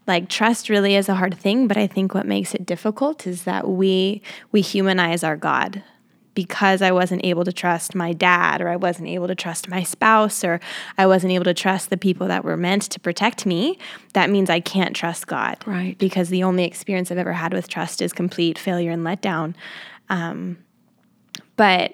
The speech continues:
Speaker 1: once we realize, like, all of God's promises are true and they're good, and you may be listening and thinking to yourself, like, "What exactly is God's promise for me, for,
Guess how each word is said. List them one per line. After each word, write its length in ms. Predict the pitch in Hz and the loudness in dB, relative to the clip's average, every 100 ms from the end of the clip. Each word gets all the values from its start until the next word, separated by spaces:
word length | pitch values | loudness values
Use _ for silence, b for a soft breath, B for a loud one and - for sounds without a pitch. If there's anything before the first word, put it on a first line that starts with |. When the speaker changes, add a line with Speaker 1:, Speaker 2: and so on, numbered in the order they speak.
| - | -6
Speaker 1:
once 440 | 202 208 214 - - - | 2 4 2 -2 -12 -6
we 200 | 202 190 | 0 0
realize, 800 | 190 202 202 202 208 285 294 - | 2 4 4 4 2 0 -2 -6
like, 160 | 180 - | -8 0
all 180 | 196 208 | 2 2
of 100 | 196 | 0
God's 200 | 185 185 | -2 -4
promises 560 | - 190 190 - 180 | -6 -4 -4 -4 -4
are 80 | 170 | -6
true 400 | 160 - 202 226 | -6 -6 -2 -2
and 100 | 208 | -2
they're 120 | 160 | -4
good, 640 | 175 170 185 180 - 190 - B B B B B | -10 -6 -2 -2 -4 -8 -12 B B B B B
and 340 | - 185 185 190 | -4 -2 0 2
you 100 | 196 | 4
may 140 | 202 | 4
be 140 | 190 185 | 4 4
listening 320 | 180 202 185 | 2 2 2
and 100 | 185 | 2
thinking 220 | 190 185 | 2 2
to 140 | - | 2
yourself, 360 | 190 - 190 190 | 0 2 2 2
like, 160 | 175 190 | -2 4
"What 160 | 196 | 6
exactly 460 | 208 202 202 202 190 | 6 4 2 4 4
is 120 | 185 | 4
God's 240 | 190 185 | 4 2
promise 460 | 185 190 196 240 - | 2 2 4 2 -2
for 140 | - | -2
me, 500 | 185 196 214 254 302 | 4 6 6 4 2
for, 480 | 302 - 190 165 - | 0 0 2 4 2